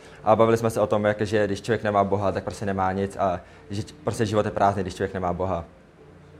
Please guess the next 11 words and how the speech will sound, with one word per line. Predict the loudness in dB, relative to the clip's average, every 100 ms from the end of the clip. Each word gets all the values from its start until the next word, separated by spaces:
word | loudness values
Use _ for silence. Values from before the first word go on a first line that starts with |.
| -20 -20 -20 -4
A | 6 6 8 6 2 -4 -20 -20 -20 -20 _ -2
byl | 2
to, | 4 8
a | 8 8
věřím, | 4 2 0
že |
to | -2
byl | 0 0
zase | 0 -4
moment, | -2 0 -2
kdy | -2 -2 -2